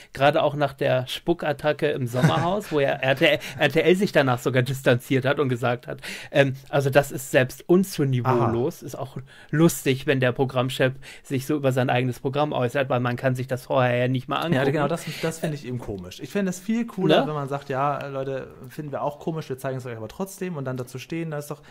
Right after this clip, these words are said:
Speaker 2: das ist, da ist doch die Angriffsfläche viel niedriger. Als dass man sich dann selber davon distanziert, dann macht man die Sache doch noch größer, oder?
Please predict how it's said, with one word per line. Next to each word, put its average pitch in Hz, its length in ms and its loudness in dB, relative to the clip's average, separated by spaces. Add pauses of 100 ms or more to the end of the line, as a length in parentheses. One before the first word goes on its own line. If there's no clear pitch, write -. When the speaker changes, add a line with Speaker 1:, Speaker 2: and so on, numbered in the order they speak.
(140)
Speaker 2:
das 127 160 -8
ist, 147 120 -12
da 135 100 -4
ist 127 160 -10
doch 139 100 -12
die 135 120 -8
Angriffsfläche 123 600 -8
viel 104 200 -12
niedriger. 98 520 -16 (380)
Als 123 140 -10
dass 127 160 -6
man 127 120 -4
sich 127 140 -6
dann 131 140 -4
selber 135 280 -2
davon 131 260 -6
distanziert, 123 500 -6
dann 131 80 -6
macht 123 140 -10
man 123 100 -6
die 117 60 -6
Sache 123 200 -6
doch 113 160 -8
noch 135 220 -8
größer, 92 440 -10
oder? 123 220 -14